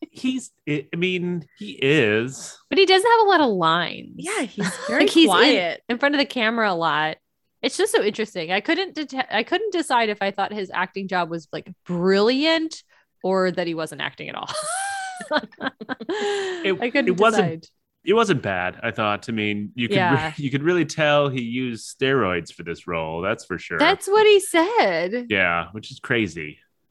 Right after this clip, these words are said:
Speaker 3: Could you
Speaker 2: Uh,
Speaker 3: really tell that?
Speaker 2: No.
Speaker 3: Yeah, right? <laughs> Okay, good.
Speaker 1: What, to beef up?
Speaker 2: I guess so.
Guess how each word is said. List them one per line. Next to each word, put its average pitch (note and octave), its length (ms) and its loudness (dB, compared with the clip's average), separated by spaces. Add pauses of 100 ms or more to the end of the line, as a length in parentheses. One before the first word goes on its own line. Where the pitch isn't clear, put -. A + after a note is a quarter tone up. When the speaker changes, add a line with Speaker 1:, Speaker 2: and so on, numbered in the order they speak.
Speaker 3:
Could - 200 4
you A4+ 60 8
Speaker 2:
Uh, A4 40 6
Speaker 3:
really A4 220 6
tell A3+ 240 0
that? F4+ 320 2 (260)
Speaker 2:
No. F3 300 -2 (400)
Speaker 3:
Yeah, D#4+ 360 4
right? C4+ 420 4 (140)
<laughs> - 140 -4
Okay, C4+ 220 4
good. A#3 260 2 (140)
Speaker 1:
What, B3 240 0
to A3 140 -2
beef G#3+ 380 -2
up? B3 320 2 (380)
Speaker 2:
I C3+ 100 0
guess B2 300 0
so. F#2+ 420 -2